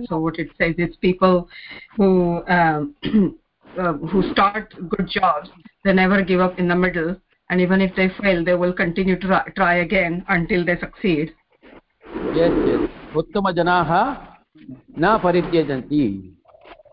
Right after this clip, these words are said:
Speaker 2: आरम्भम् उत्तमजनाः न परित्यजन्ति is the meaning of this. In English it is given, "Good people do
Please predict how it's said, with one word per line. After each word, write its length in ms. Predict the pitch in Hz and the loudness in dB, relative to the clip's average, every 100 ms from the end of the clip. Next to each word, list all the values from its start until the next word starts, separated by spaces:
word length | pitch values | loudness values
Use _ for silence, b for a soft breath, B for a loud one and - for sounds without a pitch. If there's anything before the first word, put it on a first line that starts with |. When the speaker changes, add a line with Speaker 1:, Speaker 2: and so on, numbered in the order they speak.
| - - - - - - - - | -8 -8 -4 -4 -2 -2 0 2
Speaker 2:
आरम्भम् 720 | 175 226 226 196 190 262 269 | 4 4 2 2 0 0 -2
उत्तमजनाः 1000 | 190 - 214 214 190 190 185 160 180 214 | -4 -2 0 0 2 2 2 2 2 2
न 220 | 180 214 196 | 2 0 0
परित्यजन्ति 1080 | 185 196 175 185 175 170 180 208 - - - _ _ _ - _ _ - | 0 0 -2 0 0 0 0 0 0 -8 -20 _ _ _ -20 _ _ -6
is 80 | 175 | 0
the 100 | 202 | 2
meaning 300 | 196 214 196 | 2 2 2
of 100 | 165 135 | 2 2
this. 180 | 240 - - - | 0 -2 -12 -10
In 80 | 202 | -6
English 300 | 220 247 202 | -2 -2 0
it 100 | 208 | 0
is 120 | 185 | 0
given, 300 | 180 214 254 269 - _ _ _ _ _ 135 | 0 0 -2 -6 -14 _ _ _ _ _ 0
"Good 200 | 214 254 302 | 0 2 0
people 400 | 208 - 214 247 220 | 0 2 0 0 2
do 100 | 190 | 2